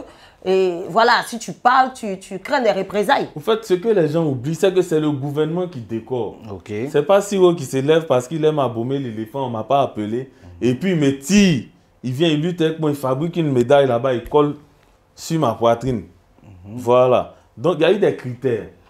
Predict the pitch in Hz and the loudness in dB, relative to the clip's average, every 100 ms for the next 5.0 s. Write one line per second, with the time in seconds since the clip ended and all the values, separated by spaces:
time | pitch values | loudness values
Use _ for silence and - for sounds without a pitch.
0 | _ _ - 170 160 143 143 160 175 143 | _ _ -8 -2 -2 -2 -6 -2 -2 -2
1 | 160 147 120 - 123 120 156 135 113 135 | -2 -2 -4 -6 -10 -8 -8 -8 -6 -8
2 | 143 147 156 160 190 170 - 110 - - | -8 -8 -6 -4 -2 -4 -6 -10 -10 -16
3 | 104 127 170 143 143 175 156 139 135 160 | -10 -8 0 2 4 0 0 -2 0 -2
4 | 143 143 147 135 113 127 143 147 - | 2 2 4 2 -2 -2 0 -2 -4